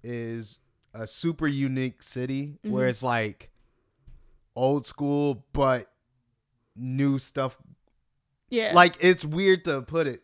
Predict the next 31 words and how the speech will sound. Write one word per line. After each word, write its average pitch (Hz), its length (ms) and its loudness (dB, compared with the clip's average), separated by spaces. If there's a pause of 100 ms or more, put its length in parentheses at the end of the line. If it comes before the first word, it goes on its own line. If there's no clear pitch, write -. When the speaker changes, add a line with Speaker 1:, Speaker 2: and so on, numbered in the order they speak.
Speaker 1:
It's, 147 220 -4
like, 151 240 -2
its 131 220 -8
own 135 460 -4 (100)
thing, 123 300 -8 (260)
but 160 160 4
it's 170 140 0
a 170 80 4
really, 151 300 4
really 143 280 2
nice 123 260 -2
city. 110 420 -8 (140)
Speaker 2:
Mm-hmm. 196 300 -10
Speaker 1:
Um, 107 560 -4 (920)
they 110 180 -8
have 107 320 -8
great 120 320 -4
food. 120 520 -4 (640)
Speaker 2:
I 233 80 -2
was 226 40 0
gonna 226 140 2
Speaker 1:
Great 226 80 -2
Speaker 2:
say, 226 140 0
how 208 180 2
was 208 80 -4
the 208 100 -8
food? 226 340 -4 (480)
Speaker 1:
Really, 131 420 2
really 117 240 -2
good. 104 280 -6 (100)
Um, 117 640 0